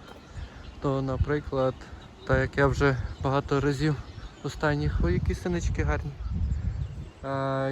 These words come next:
як, е, згадував в останніх відео про село свого дідуся і бабусі, то там, наприклад, на Покутті традиції інші, і там це взагалі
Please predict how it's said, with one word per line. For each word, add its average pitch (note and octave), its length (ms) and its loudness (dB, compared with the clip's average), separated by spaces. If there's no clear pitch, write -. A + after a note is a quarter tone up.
як, D3+ 380 2
е, C#3 680 2
згадував C#3 520 2
в - 20 -6
останніх C#3 420 -4
відео C#3 280 -2
про C3+ 140 -2
село C#3 260 2
свого C3+ 300 -2
дідуся C3+ 480 0
і C3 60 2
бабусі, D#3 520 2
то - 60 -4
там, E3 260 6
наприклад, D#3 460 2
на C#3 80 4
Покутті D#3+ 480 0
традиції D3 600 4
інші, F3+ 360 4
і - 40 -2
там C3+ 260 0
це C#3+ 140 2
взагалі C#3+ 520 4